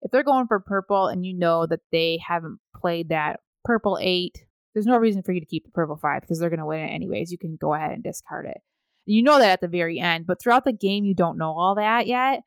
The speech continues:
And so y-, it, you just don't have enough room in your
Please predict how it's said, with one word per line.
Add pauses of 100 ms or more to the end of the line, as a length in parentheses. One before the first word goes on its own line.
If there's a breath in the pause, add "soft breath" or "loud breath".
(380)
And
so
y-, (220)
it,
you
just (180)
don't
have
enough
room
in
your